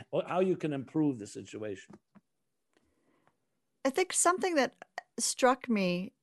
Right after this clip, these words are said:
Speaker 2: in there as well is the idea of practicing humility, not humiliation,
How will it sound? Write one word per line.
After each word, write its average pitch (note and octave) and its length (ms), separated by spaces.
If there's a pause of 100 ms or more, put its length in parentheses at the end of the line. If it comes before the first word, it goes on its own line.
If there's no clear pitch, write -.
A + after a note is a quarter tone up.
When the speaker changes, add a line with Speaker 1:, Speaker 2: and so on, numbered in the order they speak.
(220)
Speaker 2:
in G#3 180
there F#3+ 200
as F#3 180
well F#3+ 480
is F3+ 400
the F#3 160
idea G#3 440
of E3+ 460 (200)
practicing A3 560
humility, F#3 1000
not F3 340
humiliation, D#3+ 1160